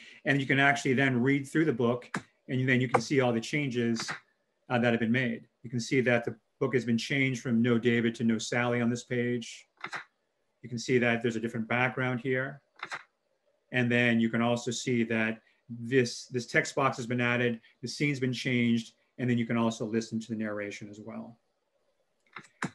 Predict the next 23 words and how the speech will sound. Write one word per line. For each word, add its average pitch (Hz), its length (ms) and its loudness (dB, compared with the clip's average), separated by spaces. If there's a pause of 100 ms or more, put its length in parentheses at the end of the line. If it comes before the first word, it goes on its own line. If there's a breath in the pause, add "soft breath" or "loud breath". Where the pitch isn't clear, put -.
(300)
And 135 340 4
that 165 120 6
could 160 80 4
be 165 80 6
the 160 120 4
end 156 100 4
of, 135 240 2
you 139 60 4
know, 131 100 2
that 139 240 2
session. 147 540 2
And 127 120 2
then 123 200 4
whenever 123 320 4
you're 120 120 4
ready 120 220 4
to 120 60 2
go 110 100 0
back 131 360 0
and 120 80 0
make 117 180 0
more 165 160 2
changes, 120 580 0